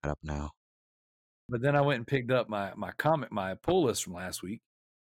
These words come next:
Speaker 2: And then I went this week and picked it up, and it was twice the size. I was like, "Oh, man, I've just got a problem, like, across the board." I jumped from one thing to the other, and I'm like, "Oh, well, I can't, I can't buy this game 'cause I just bought a whole bunch of old games.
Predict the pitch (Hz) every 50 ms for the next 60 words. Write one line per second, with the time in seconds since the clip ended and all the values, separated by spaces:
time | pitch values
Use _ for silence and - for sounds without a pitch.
0 | _ _ _ _ _ - - 110 120 135 143 139 131 107 110 147 180 165 147 143
1 | 123 107 104 107 - 135 117 104 110 113 135 147 143 135 123 101 104 - - 151
2 | 151 160 - - 117 - - 160 165 151 127 107 123 117 101 101 - 139 139 123
3 | 117 117 104 98 - - 135 180 202 269 233 - - 143 98 85 - - - 110
4 | 98 95 90 78 - _ _ _ - 98 95 113 - - 180 175 147 - - 117
5 | 98 98 92 82 80 - _ _ _ _ _ _ _ _ _ _ 113 139 147 151
6 | 202 214 180 - - 139 127 113 110 123 135 147 147 - 156 160 160 143 - 139
7 | 120 110 104 104 113 120 110 101 85 85 - _ _ _ _ _ _ _ - 107
8 | 113 123 123 117 110 104 92 - _ _ _ _ _ _ _ - 120 120 113 110
9 | 110 107 110 113 113 - 131 131 135 123 - - 98 - 127 123 120 127 131 139
10 | 147 160 147 - - 120 107 107 101 - - 92 87 90 98 101 104 101 90 117
11 | 110 113 117 110 113 120 113 117 127 131 127 - - 113 123 139 135 107 101 92
12 | 92 95 98 98 - -